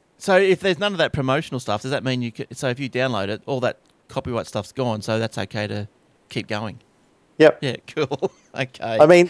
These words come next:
Speaker 2: what, what's the point of putting that in the D V Ds, right, and Blu-rays? Because the people who are doing it illegal are cutting all that out, so they never see it. The people who are buying it legit are the only ones that get bothered by all this crap.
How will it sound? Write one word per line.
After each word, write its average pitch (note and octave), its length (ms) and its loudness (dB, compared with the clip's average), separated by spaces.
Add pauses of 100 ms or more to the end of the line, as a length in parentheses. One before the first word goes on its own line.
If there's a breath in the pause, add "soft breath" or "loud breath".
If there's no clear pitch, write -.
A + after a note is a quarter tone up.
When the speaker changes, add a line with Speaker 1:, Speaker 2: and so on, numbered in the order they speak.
Speaker 2:
what, G3 260 8
what's F#3 180 6
the F#3+ 120 8
point E3 240 6
of D3 80 4
putting D3 240 6
that C#3 160 8
in C3+ 120 4
the B2 120 2
D C3 220 8
V B2 180 8
Ds, B2+ 500 6
right, A2 280 10 (300 soft breath)
and A#2 220 4
Blu-rays? A#2 640 8
Because A#2+ 380 0
the A#2+ 80 -2
people D3+ 380 4
who C3 340 8
are A2+ 80 4
doing D3+ 320 4
it C3 80 4
illegal A2+ 420 4
are A2 60 4
cutting B2 340 0
all A2+ 120 0
that G2+ 140 0
out, A#2 280 2
so A2 100 -4
they C3+ 160 6
never C3 240 2
see G#2 280 -2
it. A#2 140 -2 (460 soft breath)
The B2+ 80 -14
people D3+ 240 4
who B2+ 80 8
are - 20 6
buying C3+ 280 4
it A#2 60 0
legit C3 380 2
are B2 60 -6
the B2+ 120 2
only A#2+ 160 2
ones A2+ 240 -2
that A#2 60 -2
get A#2 220 0
bothered A#2 260 4
by A#2 200 6
all A#2 100 6
this A#2+ 200 4
crap. - 300 -2